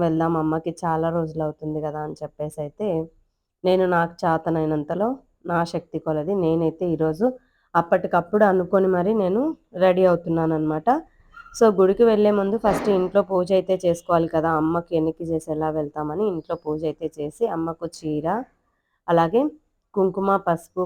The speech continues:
కొబ్బరి గిన్నెలు, యాపిల్ పండ్లు, స్వీట్ వచ్చేసి కలాకాన్ అయితే తెప్పించాను అనమాట. అలాగే బియ్యము, కుంకుమ, పసుపు, ఊది కడ్డీలు, పువ్వులు, గాజులు వచ్చేసి ఇంట్లో లేవు, షాప్ దగ్గరికి వెళ్ళి షాప్ దగ్గర అయితే తీసుకుందామని అయితే అనుకున్నా.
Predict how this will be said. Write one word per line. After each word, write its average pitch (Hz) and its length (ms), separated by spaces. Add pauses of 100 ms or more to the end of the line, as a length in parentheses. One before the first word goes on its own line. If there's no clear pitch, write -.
కొబ్బరి 165 400
గిన్నెలు, 160 360 (340)
యాపిల్ 160 360
పండ్లు, 151 340 (240)
స్వీట్ 185 360
వచ్చేసి 170 420 (540)
కలాకాన్ 165 520
అయితే 175 160
తెప్పించాను 147 640
అనమాట. 151 300 (680)
అలాగే 185 280 (100)
బియ్యము, 190 360 (140)
కుంకుమ, 175 340 (140)
పసుపు, 160 360 (140)
ఊది 160 260
కడ్డీలు, 156 420 (340)
పువ్వులు, 175 440 (720)
గాజులు 190 360
వచ్చేసి 180 360 (120)
ఇంట్లో 190 240 (100)
లేవు, 170 260 (200)
షాప్ 190 280
దగ్గరికి 175 340
వెళ్ళి 170 260
షాప్ 170 260
దగ్గర 160 240
అయితే 170 140 (100)
తీసుకుందామని 156 720
అయితే 147 200
అనుకున్నా. 160 420